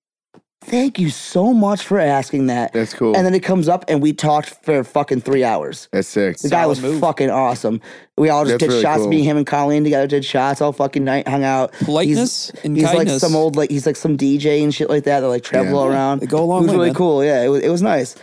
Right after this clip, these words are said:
Speaker 2: When I was in Vegas, at the casinos, you do whatever the fuck you want where you smoke, but
Speaker 1: Mm-hmm.
Speaker 3: <laughs> Yeah, that's still wild.
Speaker 2: which was crazy. And, like, goddamn, that was, I
Speaker 3: In the
Speaker 2: li-, that was my,
Speaker 3: airports?
Speaker 2: that was my, yeah, the airports
Speaker 3: Uh,
Speaker 2: you
Speaker 3: all the
Speaker 2: smoke in.
Speaker 3: tiles are all, like, brown and shit.
Speaker 2: And, like, so, like, you can, you just
Speaker 1: <laughs>
Speaker 2: smoke wherever the fuck you want the whole time.
Speaker 3: Yeah,
Speaker 2: But then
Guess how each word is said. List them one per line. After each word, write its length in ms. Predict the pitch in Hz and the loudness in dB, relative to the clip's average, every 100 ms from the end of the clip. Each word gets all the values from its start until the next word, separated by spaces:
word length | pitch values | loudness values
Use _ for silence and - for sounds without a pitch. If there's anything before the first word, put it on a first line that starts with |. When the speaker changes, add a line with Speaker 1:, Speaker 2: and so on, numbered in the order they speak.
| - | -4
Speaker 2:
When 100 | 120 | -2
I 60 | |
was 100 | 127 | 0
in 120 | 117 | -2
Vegas, 440 | 98 113 131 123 - _ _ _ 113 | -2 0 0 -2 -6 _ _ _ -4
at 100 | 113 | -4
the 80 | |
casinos, 480 | 107 104 165 143 104 - _ | -4 -2 0 0 -2 -8 _
you 80 | 123 | -2
do 80 | 113 | 0
whatever 180 | 104 87 | 2 0
the 60 | |
fuck 180 | - 92 | -2 -4
you 80 | 87 | -2
want 180 | 95 78 | -4 -4
where 80 | 85 | -6
you 60 | |
smoke, 320 | - - - - | -6 -6 -4 -2
but 120 | 180 | 0
Speaker 1:
Mm-hmm. 520 | 147 139 127 - - 147 | 2 0 -2 -6 -12 -6
Speaker 3:
<laughs> 40 | |
Yeah, 220 | 147 139 | -2 0
that's 200 | 135 131 | -2 -4
still 260 | - 147 120 | -4 -4 -2
wild. 400 | 117 120 107 - - _ _ - | -2 -2 -4 -8 -18 _ _ -8
Speaker 2:
which 180 | 143 131 | -4 -2
was 140 | 123 - | -4 -2
crazy. 400 | 139 147 107 98 | 0 0 0 0
And, 180 | 123 | 0
like, 160 | 113 - | -2 -2
goddamn, 440 | 123 110 92 98 | -2 -2 -2 -2
that 100 | 98 | 0
was, 120 | 143 147 | 0 0
I 80 | 131 | 0
Speaker 3:
In 60 | 151 | 2
the 60 | |
Speaker 2:
li-, 100 | 156 | 2
that 80 | 135 | 2
was 80 | 175 | 2
my, 60 | 160 | 2
Speaker 3:
airports? 340 | 151 135 - _ | 0 -4 -12 _
Speaker 2:
that 60 | 156 | 0
was 80 | 170 | 0
my, 60 | 135 | 0
yeah, 200 | 120 117 | 0 0
the 100 | 101 | 0
airports 400 | 107 117 131 123 | 0 0 0 0
Speaker 3:
Uh, 100 | 120 | 0
Speaker 2:
you 60 | 117 | 0
Speaker 3:
all 180 | 131 | 2
the 80 | 127 | 0
Speaker 2:
smoke 100 | 131 | 0
in. 60 | 123 | 0
Speaker 3:
tiles 300 | 135 135 131 | 0 0 0
are 100 | 135 | 0
all, 160 | 127 | 0
like, 220 | 120 113 - | 0 -2 -4
brown 280 | 104 101 | -4 -2
and 160 | 110 120 | -4 -4
shit. 220 | 160 95 | -4 0
Speaker 2:
And, 100 | 135 | 0
like, 240 | 139 123 - - | 0 -2 -8 -4
so, 120 | 143 | 0
like, 180 | 131 110 | 0 0
you 80 | 139 | 0
can, 160 | 214 220 - | 2 0 0
you 160 | 190 165 | -2 0
just 140 | 170 | 0
Speaker 1:
<laughs> 20 | |
Speaker 2:
smoke 160 | 160 139 | 0 0
wherever 160 | 127 123 | 0 0
the 80 | |
fuck 220 | 117 123 113 | 0 -2 0
you 80 | 95 | 0
want 240 | 127 151 | 0 -2
the 60 | 101 | -2
whole 160 | 107 | -2
time. 280 | 104 104 101 | -2 -2 -2
Speaker 3:
Yeah, 100 | 101 | -2
Speaker 2:
But 60 | 95 | -2
then 260 | 120 110 | -2 -4